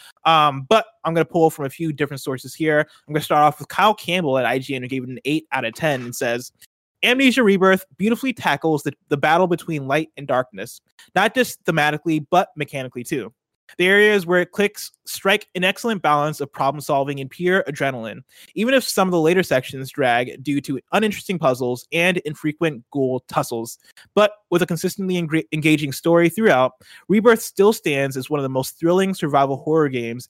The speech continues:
in recent memory, one that is anything but forgettable." Leanna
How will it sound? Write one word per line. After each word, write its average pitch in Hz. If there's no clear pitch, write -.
in 156
recent 123
memory, 117
one 196
that 156
is 143
anything 139
but 120
forgettable." 123
Leanna 185